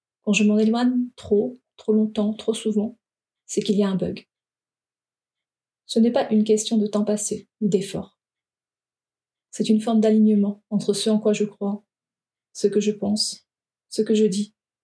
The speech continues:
ce que je fais. Quand tout ça est aligné, peu importe l'énergie consacrée. Aligné, la source d'énergie est infinie, renouvelable. Un peu comme, euh,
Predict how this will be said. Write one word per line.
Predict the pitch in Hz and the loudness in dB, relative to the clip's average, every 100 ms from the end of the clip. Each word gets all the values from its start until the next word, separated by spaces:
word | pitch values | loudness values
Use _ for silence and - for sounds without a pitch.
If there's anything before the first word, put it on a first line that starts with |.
| _ _ _ _ _ _ | _ _ _ _ _ _
ce | - | -6
que | 214 214 | -2 0
je | 208 | 0
fais. | - 202 202 _ _ _ _ _ _ _ _ _ _ | -2 -8 -10 _ _ _ _ _ _ _ _ _ _
Quand | 226 | -2
tout | 214 240 | 0 2
ça | 277 | 2
est | 254 | 2
aligné, | 233 214 202 208 247 254 _ _ _ _ _ | 2 4 4 2 -2 -8 _ _ _ _ _
peu | - 233 | -2 0
importe | 220 202 - | 0 -2 0
l'énergie | 202 190 196 208 | 0 0 -2 -4
consacrée. | 202 208 208 - 202 _ _ _ _ _ _ _ _ _ _ _ _ _ _ _ | -6 -4 -6 -8 -14 _ _ _ _ _ _ _ _ _ _ _ _ _ _ _
Aligné, | 214 202 196 196 254 247 - _ - | 0 2 4 2 0 -4 -18 _ -4
la | 202 | -2
source | 262 247 | 0 0
d'énergie | 226 220 214 240 208 | 2 2 0 -2 0
est | 208 | 0
infinie, | 214 214 202 185 | 0 0 0 0
renouvelable. | - 214 226 214 160 156 - _ _ _ _ _ | 2 2 4 2 0 -4 -10 _ _ _ _ _
Un | - 226 | -4 -4
peu | 285 | -2
comme, | 262 226 214 | 0 2 4
euh, | 214 | 2